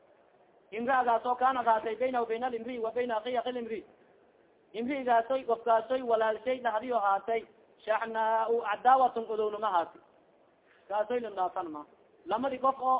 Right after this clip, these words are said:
cadaawo dhexayso, ma dhaafo dambi shay wa. Fa yaqulu Allahu tabaaraka wa ta'ala,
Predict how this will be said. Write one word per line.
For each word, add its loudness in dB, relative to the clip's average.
cadaawo 2
dhexayso, 0
ma -2
dhaafo 0
dambi -10
shay -10
wa. -10
Fa -4
yaqulu 2
Allahu 4
tabaaraka 0
wa -2
ta'ala, 2